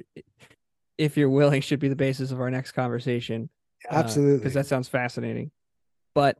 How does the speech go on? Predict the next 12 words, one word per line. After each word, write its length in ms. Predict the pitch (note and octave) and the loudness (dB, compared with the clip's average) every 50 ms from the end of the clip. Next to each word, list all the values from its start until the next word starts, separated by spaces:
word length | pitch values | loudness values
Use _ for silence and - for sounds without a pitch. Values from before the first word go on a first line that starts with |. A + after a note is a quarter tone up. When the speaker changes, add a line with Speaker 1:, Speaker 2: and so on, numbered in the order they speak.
| _ _ _ _ _ _ _ - | _ _ _ _ _ _ _ -4
Speaker 1:
you 120 | - C3+ C#3 | 0 2 2
also 200 | C#3 C#3 - D3 | 2 4 4 4
have 100 | C#3 C3 | 2 2
forty 340 | - - D3 C#3+ C#3 C3+ B2+ | 0 0 2 2 2 2 0
books, 340 | A#2+ C3+ B2 B2 - - | -2 -2 -2 -2 -2 -4
and 80 | B2+ B2 | -6 -4
I 60 | B2 | -2
love 220 | A#2+ B2 B2 B2 B2+ | 0 -2 -2 -2 -2
to 100 | - A#2+ | -4 -2
read. 440 | A#2+ B2 B2 A#2+ A2+ A2+ A2 - - _ _ _ _ _ _ - | -2 0 0 0 -2 -4 -6 -8 -12 _ _ _ _ _ _ -8
I'm 180 | C3 C3 B2+ C3+ | -4 -2 0 2
reading, 480 | C#3 C#3+ D3 C#3+ C#3 C3 B2 A#2+ A#2+ | 2 4 4 4 4 2 2 0 -4